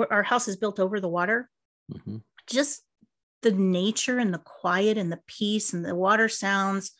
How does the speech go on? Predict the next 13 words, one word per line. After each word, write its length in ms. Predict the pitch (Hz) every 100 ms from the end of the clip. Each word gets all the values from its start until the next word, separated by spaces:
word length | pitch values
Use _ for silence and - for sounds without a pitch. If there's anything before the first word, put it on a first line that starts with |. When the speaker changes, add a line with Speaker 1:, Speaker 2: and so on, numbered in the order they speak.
| - _ _ _ -
Speaker 1:
I 100 | 226
cannot 420 | 240 226 196 180
tell 240 | - 208 190
you 420 | 170 170 170 - _ _ _ _ _ _ _ _ _
how 360 | - 247 254 -
awesome 500 | 190 240 - 196 180
it 100 | 180
is. 560 | 175 170 - - - - _
So 120 | -
I 60 | 247
guess 180 | 359 403
I'm 140 | 277
old. 560 | - 196 180 180 196